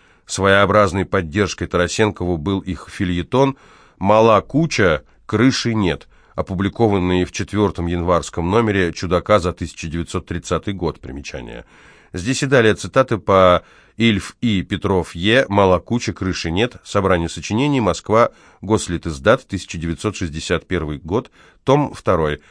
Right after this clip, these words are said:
страницы двадцать восьмая, двадцать девятая, конец примечания. Ильф и Петров неявно ссылались на общеизвестное тогда название детской игры. Она была популярна в начальных и средних учебных заведениях Российской империи.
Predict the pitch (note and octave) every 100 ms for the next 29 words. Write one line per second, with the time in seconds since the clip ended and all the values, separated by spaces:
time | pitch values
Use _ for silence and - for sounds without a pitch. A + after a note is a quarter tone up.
0 | _ - - F#2+ F#2+ C3+ - B2 F2+ F2+
1 | - F2+ D#2+ G2 G#2 D#2 E2+ - - D#2
2 | C#2+ D2+ C#2+ D#2+ D#2 - D#2+ C#2+ C2+ A1+
3 | A1+ - _ _ _ _ _ _ _ _
4 | _ _ _ _ _ E3+ G3 - - A#2+
5 | B2+ D3 F#3+ - _ - - _ _ -
6 | A2 C3+ C3+ F#3 D#3 D3+ C3 A#2+ - -
7 | - B2 E3 D#3 - B2 A#2 A2+ - A#2
8 | - B2 A2 C3+ F3 C#3+ C3 B2 G#2 C#3
9 | C3+ A2 A2+ C3 B2+ A2+ A#2 A#2 - B2
10 | C3 B2+ F#2+ A#1+ _ _ _ - - -
11 | D3+ G#3 F3+ F3+ D#3 C3 C#3 E3+ D3 C#3+
12 | C3 A#2+ A#2+ - D#3 C#3 A#2 G#2+ C3 B2+
13 | A2+ A#2 - A#2+ A2+ F#2 A2 G2+ A#2 A2
14 | G#2 A2 G2 G#2 F2+ - G2 G2 - D2+
15 | A#1 A#1 B1